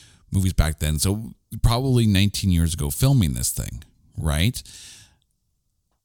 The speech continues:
I don't think Owen Wilson was at the place in his career where he could add that level of fun grit, 'cause there is a level of fun grit. Jeremy Renner would have nailed it,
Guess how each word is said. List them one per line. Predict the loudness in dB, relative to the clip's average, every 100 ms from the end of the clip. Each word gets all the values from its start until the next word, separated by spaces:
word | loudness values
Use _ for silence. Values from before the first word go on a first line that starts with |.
| _ _ _ _ _ -6
I | -2 0 0
don't | 0 0 0
think | 0 -2 0
Owen | 2 4 4
Wilson | 2 2 0 0
was | 0
at | -2
the | -4
place | -2 0 0 0
in |
his | -2
career | -2 -2 -2 0
where | 0 0
he | 0 0
could | 0 -2 -4 _ _ -20 _
add | -2 2 2 0 0
that | -2 0
level | 0 0 0 -2
of | -2 -2 -4
fun | -4 0 2 2 0
grit, | -4 -8 -4
'cause | -4 -2
there | -2
is | -2
a | -2
level | 0 0 0 -2
of |
fun | -2 -2 0 0
grit. | 0 -2 -6 -14 _ _ _ _ _ -2
Jeremy | 0 2
Renner | 2 2 2
would | 2
have | 2
nailed | 2 2 0
it, | -10